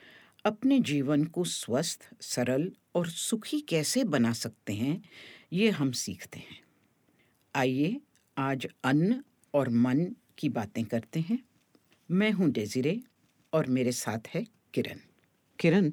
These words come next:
आजकल खिचड़ी की इतनी वैरायटी निकली है कि हफ्ते के हर दिन हम अलग खिचड़ी बना सकते हैं।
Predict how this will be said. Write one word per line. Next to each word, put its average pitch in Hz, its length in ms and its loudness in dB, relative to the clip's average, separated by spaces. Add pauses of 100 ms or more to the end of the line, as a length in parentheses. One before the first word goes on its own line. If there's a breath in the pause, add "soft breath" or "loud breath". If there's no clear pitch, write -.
(140)
आजकल 156 440 0
खिचड़ी 160 460 -2
की 180 140 0
इतनी 147 380 0
वैरायटी 113 520 0
निकली 120 340 2
है 107 320 -4 (380 loud breath)
कि 165 80 0
हफ्ते 139 420 -2
के 196 320 0 (100)
हर 202 360 2
दिन 165 200 4
हम 165 180 2 (100)
अलग 135 180 4
खिचड़ी 113 340 -6
बना 98 240 -2
सकते - 340 -8
हैं। 107 220 -8